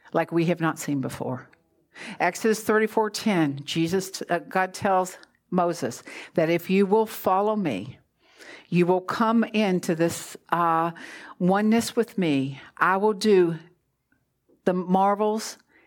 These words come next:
that you have never seen before. We're gonna show the world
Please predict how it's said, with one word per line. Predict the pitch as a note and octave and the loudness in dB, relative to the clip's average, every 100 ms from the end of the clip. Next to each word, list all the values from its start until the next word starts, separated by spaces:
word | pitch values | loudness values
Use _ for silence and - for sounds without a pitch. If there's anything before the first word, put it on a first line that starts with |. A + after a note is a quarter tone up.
| - | -2
that | E3+ | -2
you | F3 F#3 | 2 0
have | F#3+ | 2
never | F3 E3 E3+ | 0 -2 -2
seen | - D3+ | -4 -4
before. | C#3+ C3+ - C3 - - _ _ _ _ _ _ - - _ _ _ _ _ _ _ _ _ _ _ _ _ _ _ _ _ _ _ - | -4 -8 -8 -8 -12 -20 _ _ _ _ _ _ -20 -20 _ _ _ _ _ _ _ _ _ _ _ _ _ _ _ _ _ _ _ 0
We're | E3+ F#3+ | 4 4
gonna | G#3 A#3 | 4 2
show | A3+ - G#3 | 0 0 2
the | G3 | 2
world | F3+ F3 D#3+ B2+ C3+ | 2 2 2 0 -4